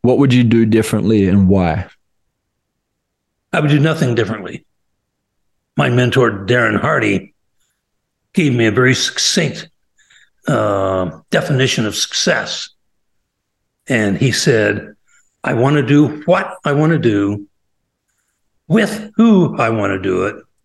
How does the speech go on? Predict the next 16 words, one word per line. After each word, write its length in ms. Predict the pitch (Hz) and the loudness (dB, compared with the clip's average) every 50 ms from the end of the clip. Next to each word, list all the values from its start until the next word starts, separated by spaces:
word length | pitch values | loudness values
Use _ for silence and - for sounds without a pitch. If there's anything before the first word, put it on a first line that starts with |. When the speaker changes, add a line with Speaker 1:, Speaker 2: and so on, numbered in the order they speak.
| _ _ _ _ _ _ _ _ _ _ _ | _ _ _ _ _ _ _ _ _ _ _
Speaker 2:
where 300 | - 147 160 202 196 170 | -2 2 2 4 4 2
I 120 | 131 123 123 | 2 0 0
wanna 260 | 113 107 104 104 98 | 0 -2 0 -2 -2
do 300 | 95 98 98 95 95 98 | 0 2 2 2 2 2
it, 120 | 98 98 - - - _ _ _ _ _ _ _ _ _ _ _ _ _ - | 0 -2 -6 -14 -20 _ _ _ _ _ _ _ _ _ _ _ _ _ -4
and 240 | - 123 107 104 95 | -2 -2 -2 -2 0
when 200 | 107 180 190 156 | 0 0 2 2
I 120 | 123 107 | 0 -2
wanna 280 | 98 95 95 92 87 87 | -2 -4 -4 -6 -6 -6
do 280 | 85 85 87 85 90 101 | -6 -6 -4 -4 -4 -6
it. 80 | 104 - - _ _ _ _ _ _ _ _ _ _ _ _ _ _ _ _ _ _ - | -8 -10 -16 _ _ _ _ _ _ _ _ _ _ _ _ _ _ _ _ _ _ -6
And 200 | - - - 110 | -4 -4 -4 -2
that 520 | - 175 170 170 147 139 143 - - - _ _ _ - | -2 -2 -2 -2 -2 -4 -4 -6 -10 -18 _ _ _ -6
is 160 | - 139 - - | -4 -2 -2 -2
success." 640 | 160 - - - 208 - - 104 - - - - _ _ _ _ _ _ _ _ _ _ _ _ _ _ _ _ _ _ _ _ _ _ _ _ _ _ _ _ _ _ | -4 -4 -2 -2 -2 -2 -2 -4 -10 -10 -12 -14 _ _ _ _ _ _ _ _ _ _ _ _ _ _ _ _ _ _ _ _ _ _ _ _ _ _ _ _ _ _
So 560 | - - - 196 156 143 131 127 - - - | -8 -2 0 0 2 2 0 0 -4 -10 -18